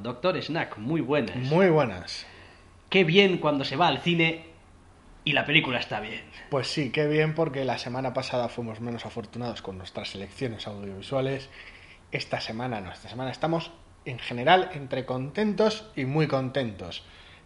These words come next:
Speaker 2: En general.
Speaker 1: Porque sus cositas hay.
Speaker 2: Sus cositas hay.
Speaker 1: Pero mejor empezamos hablando de lo bueno, para no deprimir a la gente.
Speaker 2: Empezamos hablando de lo magnífico.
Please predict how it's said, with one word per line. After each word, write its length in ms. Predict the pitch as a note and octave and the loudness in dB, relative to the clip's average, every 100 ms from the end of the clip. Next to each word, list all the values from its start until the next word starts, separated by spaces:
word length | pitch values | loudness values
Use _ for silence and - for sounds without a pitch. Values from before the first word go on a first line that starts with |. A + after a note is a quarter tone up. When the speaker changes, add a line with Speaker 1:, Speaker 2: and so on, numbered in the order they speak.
| - | -10
Speaker 2:
En 120 | B2 | -8
general. 560 | A#2 - A#2+ A#2+ A2+ E2+ - - - - - - - | -4 -2 -2 -2 -2 -4 -16 -20 -20 -20 -20 -20 -6
Speaker 1:
Porque 260 | B2+ - - | -4 -2 -4
sus 160 | A#2+ | -4
cositas 480 | - B2+ C3 - - | -4 -4 -2 -4 -6
hay. 140 | F#2 | -8
Speaker 2:
Sus 240 | F2 C#3 - | -4 -4 0
cositas 560 | C3 C#3 B2+ A#2 - | -2 0 -2 -4 -4
hay. 180 | F2+ D#2+ - - | -10 -10 -14 -10
Speaker 1:
Pero 160 | - C#3 | 0 2
mejor 220 | C#3+ G#3 | 2 4
empezamos 360 | F#3 D#3 F#3 F3 | 2 2 0 0
hablando 280 | D#3+ F#3 F#3 | 2 2 4
de 100 | C#3 | 2
lo 140 | B2 | 4
bueno, 260 | D3+ B2+ G#2 | 4 4 2
para 140 | A2 | -2
no 120 | C3 | 2
deprimir 400 | C#3 C3 B2+ C#3+ | 2 4 2 4
a 60 | C3 | 2
la 80 | A2 | 0
gente. 280 | - F2+ G#2 | -2 -6 -8
Speaker 2:
Empezamos 280 | G2+ C3 | -4 0
hablando 220 | D3 D3 E3+ | 4 6 6
de 60 | |
lo 40 | C#3+ | 6
magnífico. 680 | B2 A#2 D#3+ A#2+ F2 D#2+ | 4 0 -2 -4 -8 -12